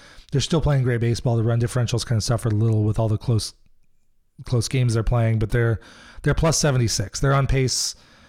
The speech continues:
for plus ninety-three run differential. And as I talked about in episode thirty-six, I went back through the last ten years, leaving twenty twenty out. So I went back to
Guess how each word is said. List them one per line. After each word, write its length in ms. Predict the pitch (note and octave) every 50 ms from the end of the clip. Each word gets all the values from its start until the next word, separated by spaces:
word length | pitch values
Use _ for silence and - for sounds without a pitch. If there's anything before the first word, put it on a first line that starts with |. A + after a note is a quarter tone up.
| - - -
for 320 | - - C3+ C3 B2+ B2
plus 320 | - - - D#3 - - D3+
ninety-three 920 | C#3+ C3 C3 B2 B2 A#2 - - B2+ B2+ B2+ B2 A2+ A2 G#2+ G#2 G#2 G2+ - _ _ _ _ _ _ _ _ _ _ _ _ _ -
run 160 | B2+ C3+ C#3
differential. 680 | C3 B2+ - A#2+ A2 G#2 G#2 - - G#2+ G#2 G2+ G2+ - - - - - - - - - - - -
And 80 | D#3
as 120 | E3 E3 F#3+
I 40 | F3
talked 240 | - G3 A3 -
about 120 | F#3+ F#3 F3+
in 80 | E3
episode 260 | D#3+ C3 - D#3+ C#3 C#3
thirty-six, 460 | D3+ C#3+ C3 A#2+ - D#3+ C#3+ - C#3
I 40 | B2+
went 240 | C3 D3+ D#3 C3
back 220 | A#2 C3+ C3+ C3 -
through 140 | - C#3 A#2+
the 80 | B2
last 320 | A#2+ A#2 A2+ A2+ - - -
ten 180 | - B2 A#2+
years, 380 | A#2+ A#2+ A#2 A2+ A2+ A2+ G#2+ A2
leaving 340 | A2+ A#2+ A#2+ A#2+ A#2 A#2+ A#2
twenty 260 | - B2 A#2 A#2 A2
twenty 360 | - - A#2+ A2 A2 G#2+ G#2
out. 180 | G2+ G#2+ A2+ -
So 80 | A#2+
I 40 | G#2+
went 120 | G#2+ G#2
back 120 | - G#2+ -
to 120 | - G#2+